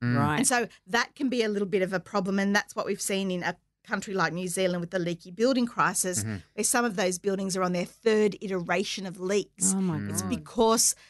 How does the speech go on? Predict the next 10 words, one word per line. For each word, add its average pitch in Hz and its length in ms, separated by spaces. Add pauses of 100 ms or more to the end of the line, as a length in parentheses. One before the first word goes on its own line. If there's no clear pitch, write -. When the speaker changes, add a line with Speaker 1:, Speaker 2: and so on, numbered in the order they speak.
(260)
Speaker 3:
the - 100
process - 720
to 208 140
do 190 240
it 220 260 (240)
Speaker 1:
Wasn't 220 260
Speaker 3:
hasn't - 0
Speaker 1:
good - 140
Speaker 3:
been, 208 220
Speaker 1:
enough. 202 260